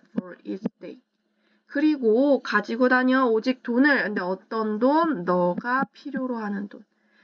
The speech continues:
지금 money와 you 사이엔 뭐가 생략돼 있다? 목적격, 관계대명사, 대시 생략돼 있다. 왜? You need가 money 꾸며주는 거 보이지? 그래서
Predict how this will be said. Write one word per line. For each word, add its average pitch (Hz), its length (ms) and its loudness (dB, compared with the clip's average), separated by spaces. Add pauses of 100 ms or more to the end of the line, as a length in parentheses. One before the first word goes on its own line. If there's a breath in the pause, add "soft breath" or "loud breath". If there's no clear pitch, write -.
(160 soft breath)
지금 226 200 -4
money와 285 720 4
you 208 340 0
사이엔 226 460 2
뭐가 190 380 0
생략돼 196 600 2
있다? 240 480 2
목적격, 240 1200 -4
관계대명사, 208 1040 -4 (280)
대시 196 260 -12
생략돼 185 420 -10
있다. - 240 -18
왜? 185 260 2
You 233 200 -2
need가 190 380 -4
money 185 300 -4
꾸며주는 240 440 2
거 262 80 4
보이지? 240 520 0 (760 soft breath)
그래서 294 540 0